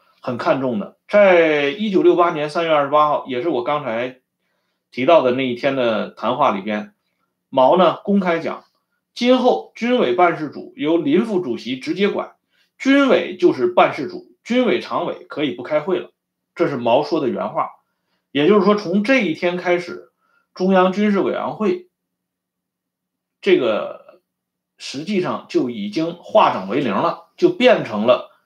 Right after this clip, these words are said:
军委办事组。而这个军委办事组组长就是黄永胜，而黄永胜之上就是林彪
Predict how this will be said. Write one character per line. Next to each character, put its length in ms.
军 180
委 120
办 220
事 100
组。 360
而 140
这 100
个 100
军 180
委 100
办 240
事 80
组 120
组 180
长 220
就 100
是 60
黄 200
永 100
胜， 220
而 340
黄 300
永 80
胜 180
之 140
上 220
就 120
是 80
林 160
彪 320